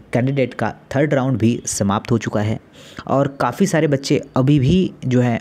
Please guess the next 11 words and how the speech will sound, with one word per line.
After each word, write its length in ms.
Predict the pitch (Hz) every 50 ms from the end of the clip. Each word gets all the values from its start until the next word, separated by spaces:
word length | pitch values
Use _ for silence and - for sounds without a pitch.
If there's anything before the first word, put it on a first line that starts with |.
| -
मुझे 200 | 127 127 123 127 131 -
कमेंट्स 320 | 123 113 131 147 147 147
करते 280 | - 123 110 - - 120
हैं 180 | 110 113 110 - - - - -
और 280 | - - 117 110 113 113
कुछ 300 | - - 160 147 - - - -
इंक्वायरी 560 | 127 127 123 - 131 123 123 123 139 143 135 - - -
जो 200 | 123 113 117 113
है 200 | 110 113 110 - - - - - - - - - - - _ - - 117
लेते 280 | 113 107 107 107 113
हैं। 160 | 104 92 -